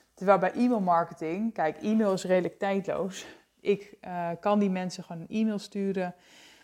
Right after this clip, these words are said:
En, ehm, ja, ik, ik durf wel te zeggen dat iedereen gewoon zijn mail leest. Of, ehm, dat je, dat je ooit nog wel online gaat komen, zeg maar.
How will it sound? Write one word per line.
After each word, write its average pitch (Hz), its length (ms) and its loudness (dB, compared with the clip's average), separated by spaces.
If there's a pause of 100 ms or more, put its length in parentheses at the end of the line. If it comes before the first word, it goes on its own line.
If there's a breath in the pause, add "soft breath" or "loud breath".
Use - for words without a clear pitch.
(240 loud breath)
En, 175 420 0
ehm, 170 500 -4
ja, 165 300 -2 (440)
ik, 165 180 -4
ik 180 300 0
durf 180 200 4
wel 180 160 2
te 170 60 -4
zeggen 175 240 -2
dat 170 120 -4
iedereen 180 320 0
gewoon 175 180 -6
zijn 165 160 -8
mail 196 240 2
leest. 165 440 0
Of, - 460 -6
ehm, 165 480 -8
dat 175 340 -2
je, 185 80 -8
dat 185 140 -4
je 190 120 -2
ooit 202 160 6
nog 180 120 0
wel 180 140 0
online 185 320 2
gaat - 160 -12
komen, 156 300 -6
zeg 160 160 -12
maar. 160 300 -8